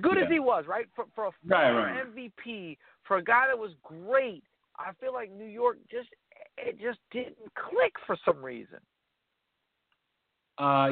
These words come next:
Speaker 2: yeah, 'cause he didn't play defense. And New Yorkers, at the end of the day, we still pine for the ninety-four to ninety-nine era, maybe even ninety-two to ninety-nine era, where we were a hard-nosed defensive team. And in New York, if you play defense,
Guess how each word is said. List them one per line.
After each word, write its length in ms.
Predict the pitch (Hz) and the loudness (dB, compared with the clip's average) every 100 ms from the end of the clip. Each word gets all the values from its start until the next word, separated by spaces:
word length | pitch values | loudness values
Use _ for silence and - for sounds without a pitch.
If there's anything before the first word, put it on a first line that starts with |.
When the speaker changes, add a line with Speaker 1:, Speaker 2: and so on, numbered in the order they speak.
| 160 | 4
Speaker 2:
yeah, 140 | 208 | 2
'cause 120 | 208 | 2
he 120 | 190 196 | 2 4
didn't 180 | 226 | 4
play 160 | 220 202 | 4 2
defense. 460 | 160 185 160 104 107 | 4 2 2 0 -2
And 160 | 113 123 | 2 4
New 80 | |
Yorkers, 460 | 143 156 156 160 139 | 6 6 4 2 -4
at 80 | 135 | -6
the 100 | 127 | -4
end 140 | 139 | -4
of 60 | 135 | -4
the 80 | 131 | -2
day, 440 | 131 131 131 135 - _ _ _ | 2 2 0 -4 -16 _ _ _
we 260 | 127 123 - | 0 0 0
still 440 | 151 147 143 139 123 - | 4 8 8 6 2 0
pine 560 | 143 139 127 123 120 123 | 4 4 4 2 0 -2
for 180 | 123 | -2
the 140 | 117 120 | 0 0
ninety-four 680 | 117 123 127 123 127 123 | 0 2 2 0 0 2
to 100 | 117 | 4
ninety-nine 720 | 117 117 120 117 117 117 120 107 | 4 4 4 4 4 4 4 4
era, 420 | 107 104 104 - - _ _ _ _ _ _ _ - | 4 4 2 0 -16 _ _ _ _ _ _ _ -4
maybe 260 | 110 107 110 | 0 4 6
even 200 | 107 110 | 6 6
ninety-two 1080 | 107 107 107 107 107 - - 139 120 107 104 | 8 8 8 6 4 -6 2 6 6 6 4
to 80 | |
ninety-nine 560 | 101 101 101 101 98 98 | 0 0 0 0 0 0
era, 320 | 98 98 98 95 | 0 2 0 2
where 320 | 101 101 98 - _ - | 4 6 4 -4 _ -2
we 280 | 104 127 | 4 6
were 240 | 135 120 110 | 8 6 6
a 80 | 101 | 4
hard-nosed 720 | - 117 117 113 110 104 92 | 2 4 4 4 2 0 -2
defensive 440 | 107 117 113 104 - | -2 -2 -4 -6 -6
team. 400 | 113 113 131 147 - _ _ _ | 0 2 2 0 -8 _ _ _
And 100 | 113 | 2
in 160 | 110 107 | 4 6
New 80 | 117 | 6
York, 240 | 135 127 117 | 8 6 2
if 100 | 120 | -2
you 100 | 113 | 0
play 160 | 113 | -2
defense, 520 | 98 113 113 117 120 | 2 0 2 0 0